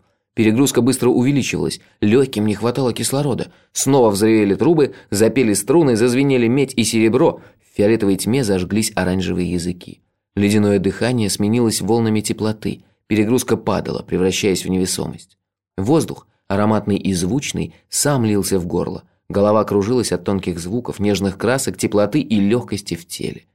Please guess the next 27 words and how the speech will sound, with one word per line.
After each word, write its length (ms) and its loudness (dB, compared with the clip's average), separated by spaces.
Так 200 2
повторялось 500 2
три 180 -2
раза. 340 -4
Багровая 480 4
жара 260 4
под 200 0
грохот 360 0
труб 220 0
и 60 0
невесомость, 580 0
стремительно 800 0
нарастающий 580 0
пронзительно 560 0
синий 280 0
холод 340 2
под 160 -4
перегрузку, 560 0
почти 380 0
удушье, 640 0
мелодичное 580 2
розовато-оранжевое 840 2
возрождение, 640 0
овеянное 500 -4
теплотой. 560 -16
А 80 0
потом 480 -2